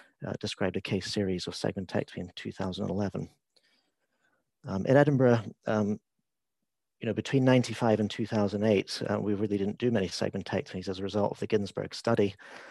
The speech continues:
Um, but from two thousand eight onwards, um, this has increased. Um, this is mostly Bill Walker's work, and in two thousand seventeen, about ten percent of our lung cancer resections were performed as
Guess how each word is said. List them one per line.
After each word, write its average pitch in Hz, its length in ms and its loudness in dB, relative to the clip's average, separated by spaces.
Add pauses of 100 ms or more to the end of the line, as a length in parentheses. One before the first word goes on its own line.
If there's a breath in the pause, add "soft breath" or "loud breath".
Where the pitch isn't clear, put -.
(280 loud breath)
Um, 107 140 0
but 98 140 -4
from 101 160 -6
two 135 200 -2
thousand 107 320 2
eight 95 160 2
onwards, 110 580 0
um, 98 280 -2
this - 160 -6
has - 120 -12
increased. 95 600 -4 (560 loud breath)
Um, 95 320 -2
this - 200 -2
is 107 60 -10 (140)
mostly 123 300 2
Bill 107 180 4
Walker's - 380 -2
work, 123 400 4
and 98 180 -2
in 95 80 -2
two - 180 -6
thousand 95 360 -2
seventeen, 110 640 -2 (420 loud breath)
about 110 260 -2
ten 127 220 0
percent 113 320 0
of - 140 -6
our 92 100 2
lung 101 160 2
cancer 98 380 -6
resections 95 520 -2
were 98 60 -2
performed - 500 -6
as - 140 -8